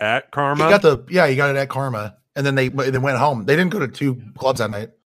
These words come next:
Speaker 1: He got karma at Karma.
Speaker 2: D-, it, I guess it continued. Is that how you would say that or phrase that? Because nobody wanted to cover his shift while he went to the doctor to get his eye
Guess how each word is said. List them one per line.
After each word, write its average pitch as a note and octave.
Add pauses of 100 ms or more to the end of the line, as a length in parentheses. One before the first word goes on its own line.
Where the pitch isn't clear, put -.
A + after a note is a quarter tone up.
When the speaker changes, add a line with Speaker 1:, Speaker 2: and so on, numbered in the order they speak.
(300)
Speaker 1:
He -
got G#2
karma A#2+ (580)
at G#2
Karma. A#2 (340)
Speaker 2:
D-, - (140)
it, C#3+
I C#3+
guess D3
it D#3
continued. C3+
Is A#2+
that B2+
how B2+
you C#3
would C3+
say C#3+
that C#3+
or A2+
phrase B2
that? C#3+ (220)
Because D3+
nobody E3
wanted D#3+
to D3+
cover D#3
his C3
shift D#3
while C3
he B2
went C3
to B2+
the B2
doctor B2+
to A#2
get A#2
his A2+
eye A#2+